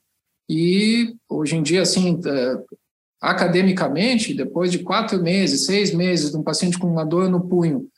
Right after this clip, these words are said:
uma origem desconhecida, com tratamento sintomático que não melhora, já tem indicação de fazer algum tipo de procedimento investigativo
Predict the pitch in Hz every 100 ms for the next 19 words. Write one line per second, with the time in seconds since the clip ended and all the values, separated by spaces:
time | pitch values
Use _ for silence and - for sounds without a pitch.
0 | _ _ _ - 165 165 170 214 208 190
1 | - 180 175 - 165 147 131 151 151 160
2 | 165 165 196 208 175 190 185 170 156 143
3 | 165 165 160 180 170 135 180 302 175 _
4 | _ _ - 139 147 147 151 214 196 202
5 | 175 180 190 - 151 165 170 175 165 175
6 | 165 170 160 - 165 165 156 165 185 202
7 | 208 226 240 208 175 - 170 180 240